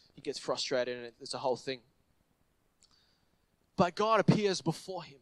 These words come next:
and God declares a truth about himself before this guy called Moses. And he, he proclaims his name,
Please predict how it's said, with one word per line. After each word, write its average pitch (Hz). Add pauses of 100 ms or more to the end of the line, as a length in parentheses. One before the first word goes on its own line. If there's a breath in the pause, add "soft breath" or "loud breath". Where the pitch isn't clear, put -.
(520 loud breath)
and -
God 214
declares 202
a 180
truth 190
about 175
himself - (1120)
before 170 (240 loud breath)
this 151
guy 156 (260 loud breath)
called 160
Moses. 147 (2250)
And 165
he, 190
he 185
proclaims 208 (180 loud breath)
his 175
name, 160